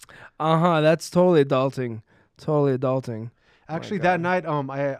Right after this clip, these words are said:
Speaker 2: I adopted a kitty, a kitten.
Speaker 1: Oh, and that's the one that you have now that you're t-, telling me about.
Speaker 2: Yeah, her name is Ash.
Speaker 1: Oh, my goodness. Hurry up and find that, bro. We got three minutes.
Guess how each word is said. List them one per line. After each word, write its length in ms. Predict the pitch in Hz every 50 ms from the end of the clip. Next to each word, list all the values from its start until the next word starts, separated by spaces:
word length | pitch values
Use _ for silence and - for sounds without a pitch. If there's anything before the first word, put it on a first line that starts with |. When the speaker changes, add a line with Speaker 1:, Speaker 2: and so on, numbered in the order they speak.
| -
Speaker 2:
I 80 | 139 139
adopted 500 | 139 139 - 147 147 147 - - 143 135
a 40 | 127
kitty, 380 | - - 147 139 139 131 - _ _ _ _ -
a 60 | -
kitten. 400 | - - 170 151 160 151 131 127 _ _ _ _ _ _ _ _ _ _ -
Speaker 1:
Oh, 220 | 196 214 233 233
and 100 | 226 226
that's 160 | 226 233 208
the 60 | -
one 120 | 226 214 214
that 100 | 214 196
you 80 | 175
have 120 | 175 170 156
now 140 | 156 147 143
that 80 | 135
you're 80 | 135 131
t-, 240 | 127 135 139 - 170
telling 220 | - 135 131 131
me 80 | 123 120
about. 280 | 117 123 117 123 - -
Speaker 2:
Yeah, 160 | 143 139 139
her 140 | 139 139 139
name 180 | 143 143 139 139
is 120 | 127 120
Ash. 380 | 127 123 127 127 127 - - _ _ _ _ _ _ -
Speaker 1:
Oh, 120 | 123 120
my 140 | 110 104 92
goodness. 420 | 107 - - 113 107 107 113 - _ _ _ _ - - - _
Hurry 220 | - 185 214 247
up 100 | 247 214
and 100 | 226 202
find 280 | - - 226 233 226 220
that, 120 | 196 180
bro. 160 | 170 208 214
We 180 | 196 196 208 208
got 340 | 180 208 202 190 180 - _ _ _ _ _
three 360 | - - - 214 226 220 208
minutes. 600 | 202 208 214 208 - - - - - - - -